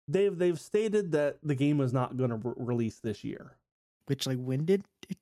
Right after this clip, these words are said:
Speaker 2: s-, launch early access? <laughs> Like
Speaker 1: Um, August of twenty twenty.
Speaker 2: Yeah. <laughs> So, that's kinda crazy.
Speaker 1: A little bit. Yeah, Totem, Totem Warrior Bar-, Barbarian, they s-, for some reason renamed to Wild Heart.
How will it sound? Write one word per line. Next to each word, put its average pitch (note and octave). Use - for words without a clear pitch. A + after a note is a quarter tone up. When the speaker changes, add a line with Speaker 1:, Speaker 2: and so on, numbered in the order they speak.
Speaker 2:
s-, -
launch G#3+
early A#3
access? B3+
<laughs> G3+
Like -
Speaker 1:
Um, D#3
August A#3
of E3+
twenty F#3+
twenty. C#3
Speaker 2:
Yeah. G3
<laughs> G#3
So, -
that's F#3
kinda G3
crazy. G#3+
Speaker 1:
A C3+
little A#2+
bit. D3+
Yeah, G#3+
Totem, A3
Totem B3+
Warrior F3
Bar-, C#3
Barbarian, A#2+
they A#2+
s-, -
for C#3+
some F3+
reason C3+
renamed C3
to A#2
Wild G#2
Heart. -